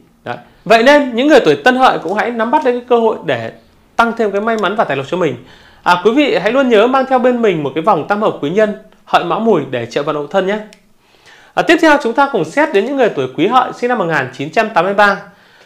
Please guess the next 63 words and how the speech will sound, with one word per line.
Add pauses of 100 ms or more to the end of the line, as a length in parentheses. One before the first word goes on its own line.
(100)
À,
thưa
quý
vị, (240)
những
người
tuổi
Quý
Hợi
sinh
năm
một
nghìn
chín
trăm
tám
mươi
ba
thì
được
cát
tinh
chiếu
mệnh, (100)
được
thần
may
mắn
gọi
tên. (400)
Những
người
tuổi
Quý
Hợi (300)
có
nhiều
cái
khởi
sắc
hơn
trong
công
việc. (200)
Đấy. (520)
À,
sự
nghiệp
thì
tiến
triển
thuận
lợi
tốt
đẹp. (400)
Đây
cũng
là
dịp
tốt
để
bản
mệnh